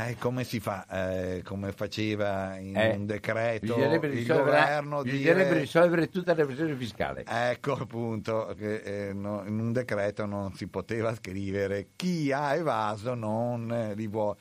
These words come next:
Speaker 1: non li deve prendere", non si potrebbe.
Speaker 2: Non ha il coronavirus
Speaker 1: Ecco.
Speaker 2: contro.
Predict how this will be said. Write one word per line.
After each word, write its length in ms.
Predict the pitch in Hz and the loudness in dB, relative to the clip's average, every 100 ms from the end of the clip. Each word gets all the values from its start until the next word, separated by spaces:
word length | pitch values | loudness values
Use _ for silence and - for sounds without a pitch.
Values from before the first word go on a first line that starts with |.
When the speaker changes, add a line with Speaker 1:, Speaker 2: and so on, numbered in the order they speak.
| - - | -10 -6
Speaker 1:
non 180 | 110 | -4
li 120 | 110 104 | -2 0
deve 240 | 107 104 | 0 0
prendere", 580 | 123 135 123 107 95 98 | 0 0 0 -2 -2 -4
non 380 | 98 107 117 98 | -4 -4 -4 -6
si 180 | 104 98 | -8 -6
potrebbe. 400 | 107 90 98 98 | -6 -4 0 2
Speaker 2:
Non 220 | 113 123 | 4 4
ha 100 | 131 | 4
il 140 | 117 | 2
coronavirus 800 | 117 117 123 113 107 113 110 90 | 0 0 2 0 2 0 0 0
Speaker 1:
Ecco. 200 | 107 104 | 0 2
Speaker 2:
contro. 400 | 101 95 110 104 | 0 0 0 -2